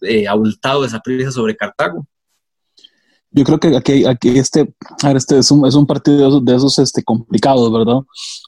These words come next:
Speaker 2: Eh, un primer tiempo súper aburrido, un primer tiempo súper trabado en el que Saprissa literalmente decidió anular a Cartago, y por anular a Cartago me refiero a marcar a Marcelo Hernández.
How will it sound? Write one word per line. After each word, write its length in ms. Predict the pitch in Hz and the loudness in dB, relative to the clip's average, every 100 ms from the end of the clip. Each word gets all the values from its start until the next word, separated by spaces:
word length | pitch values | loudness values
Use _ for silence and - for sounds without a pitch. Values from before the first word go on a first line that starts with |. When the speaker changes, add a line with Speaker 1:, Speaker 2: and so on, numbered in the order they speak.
| - | 0
Speaker 2:
Eh, 300 | 127 123 120 | 2 4 4
un 140 | 131 | 2
primer 320 | 123 139 139 | 2 4 2
tiempo 480 | 135 147 151 - 139 _ - | 2 2 2 0 -4 _ -8
súper 580 | - - - 190 139 | -4 -2 0 0 0
aburrido, 500 | 117 113 117 147 151 | 0 0 2 4 2
un 160 | 139 123 | 0 -4
primer 320 | 135 135 135 | -4 -2 -2
tiempo 280 | - 139 135 | -2 -2 -2
súper 460 | 127 - 147 139 123 | -4 -4 -4 -6 -8
trabado 340 | 113 120 139 | -2 0 2
en 80 | 143 | 0
el 100 | 127 | -2
que 140 | - | -4
Saprissa 460 | 120 123 - 123 139 | -6 -8 -4 -2 0
literalmente 720 | 139 120 113 123 131 - 139 _ - _ _ _ | 0 0 0 0 0 -2 -4 _ -20 _ _ _
decidió 640 | 127 123 - 123 123 131 156 | -2 0 2 4 4 2 2
anular 380 | 147 131 131 | 2 4 2
a 60 | 127 | 0
Cartago, 580 | 131 120 135 135 135 151 | -2 -2 0 0 -2 -4
y 80 | 123 | -4
por 160 | 123 | -4
anular 280 | 123 120 123 | -4 -2 -2
a 40 | 135 | -2
Cartago 480 | 135 120 131 123 135 | -4 -4 -6 -4 -6
me 120 | 127 | -6
refiero 360 | 120 131 131 | -8 -6 -4
a 80 | 139 | -4
marcar 340 | 123 120 135 135 | -6 -4 0 2
a 100 | 135 | 0
Marcelo 320 | 131 123 135 | -4 -6 -4
Hernández. 480 | 135 151 147 160 | 0 0 0 -6